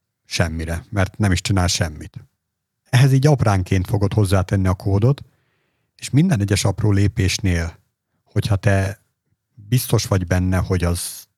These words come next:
nem lesz sérülékeny, akkor a végeredmény sem lesz az. Tehát elméleti lehetőség van erre, hogy biztonságos,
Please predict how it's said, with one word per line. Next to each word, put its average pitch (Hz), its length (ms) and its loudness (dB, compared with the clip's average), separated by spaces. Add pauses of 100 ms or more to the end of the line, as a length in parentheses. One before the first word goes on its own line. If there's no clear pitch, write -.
(140)
nem 90 240 -2
lesz 85 340 -6
sérülékeny, 90 1160 -2 (1080)
akkor 156 240 -2
a 180 40 2
végeredmény 82 540 -2
sem 85 240 -6
lesz 82 260 -6
az. 95 180 -2
Tehát - 280 -6 (260)
elméleti 135 540 0
lehetőség 139 520 2
van 131 160 2
erre, 78 440 -6 (160)
hogy 95 100 -18
biztonságos, 90 720 -6